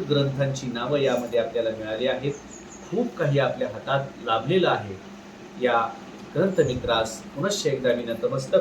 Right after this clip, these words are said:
होतो आणि माझ्या आयुष्यामध्ये हे चौथ्यांदा हे पुस्तक मी तुम्हा सगळ्यांना वाचून दाखवलं आहे. एकोणीस वर्षाच्या कालावधीमध्ये या पुस्तकानं मला प्रचंड बळ दिलं आहे.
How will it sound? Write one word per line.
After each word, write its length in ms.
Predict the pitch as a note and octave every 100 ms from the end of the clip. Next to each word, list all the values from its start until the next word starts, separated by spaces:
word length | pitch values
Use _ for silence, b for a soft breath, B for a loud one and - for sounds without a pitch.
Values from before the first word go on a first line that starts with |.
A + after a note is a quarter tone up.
| -
होतो 240 | - A#2+ G#2+ - - -
आणि 140 | A#2 A#2+
माझ्या 320 | A#2 A2 A2
आयुष्यामध्ये 680 | A#2 D3 G3 E3+ C#3+ A#2+ G#2 - - - -
हे 200 | C#3 C3+
चौथ्यांदा 640 | - D3 D3 F#3+ G3 G3
हे 180 | F#3 D#3
पुस्तक 500 | D3+ C#3 - D3+ C3 - - - -
मी 120 | C3+ B2+
तुम्हा 200 | B2+ B2
सगळ्यांना 460 | - A#2+ B2+ B2+ B2
वाचून 360 | A2+ A2 C#3 D3
दाखवलं 420 | B2+ - A#2 A2
आहे. 260 | G2+ G2+ G2 - - - B2
एकोणीस 440 | B2 E3 G3+ -
वर्षाच्या 440 | D3 C#3+ C3 C3 -
कालावधीमध्ये 1000 | A#2 A#2+ E3 D3 C3 A#2 G#2+ G2+ - - - -
या 100 | C#3+
पुस्तकानं 560 | - - - B2 A#2+ A#2
मला 180 | A#2
प्रचंड 540 | - - - F#3 G#3+ G3
बळ 300 | C#3+ C#3+ C3+
दिलं 220 | C3 A#2+
आहे. 240 | A2+ G#2+